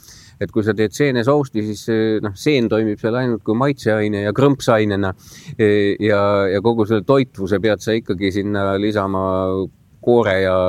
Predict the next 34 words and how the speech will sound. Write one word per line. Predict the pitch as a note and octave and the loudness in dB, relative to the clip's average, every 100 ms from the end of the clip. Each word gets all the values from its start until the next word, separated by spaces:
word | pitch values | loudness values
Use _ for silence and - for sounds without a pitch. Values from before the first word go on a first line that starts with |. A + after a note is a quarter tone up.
| F#2 F2 | 0 0
ja, | E2 F#2+ F#2 D2+ | 0 0 0 -2
ja, | F#2 F#2 E2+ | -2 -2 -2
ja | F#2 F2+ F2+ | -2 -2 -2
sibula | A2 G#2 F#2+ F#2 | -2 -2 0 0
ja | F2+ G2+ | 0 2
jahu | A2+ G#2 F2+ E3 F#3 C#3+ | 2 0 -2 -8 -20 -6
ja, | G2+ G2 F#2 | -2 0 0
ja | E2+ F#2 | -2 -2
selliste | G#2 A2 F2+ F#2+ | 0 0 0 0
asjade | G2 F#2+ F2+ | -2 -2 -4
puhul, | F2+ G#2 F#2 F2 | -2 0 0 -2
et | |
kui | - F2+ | -2 -2
sa | G2 | 0
seeni | C3 B2 F#2 F#2+ | 2 2 2 2
sööd, | A#2 F2+ | 2 0
siis | - F2+ | -4 -6
sa | F2+ | 0
sured | G2+ F#2+ F2+ | 0 0 0
varsti | G2+ - G2+ G#2 | 0 0 2 4
ära, | F#2+ E2+ E2+ E2+ E2 | 4 2 2 0 0
kui | F2 | -2
sa | F#2 G2 | 2 2
ainult | F#2 D#2 - | 0 -2 -2
seeni | E2+ E2 D#2+ | -2 0 -2
sööd, | F2 E2+ - | 0 -2 -2
sellepärast | F2+ F2+ F2+ F#2 | -6 -6 -10 -10
et | - | -4
seen | B2+ G#2+ | -4 -2
ei | G2 | -2
sisalda | F#3+ G2 E2 D#2+ | -2 -2 -2 -2
midagi, | E2+ D#2 D2+ D2+ | -2 -4 -4 -8
mis | |
sul, | D2 | -4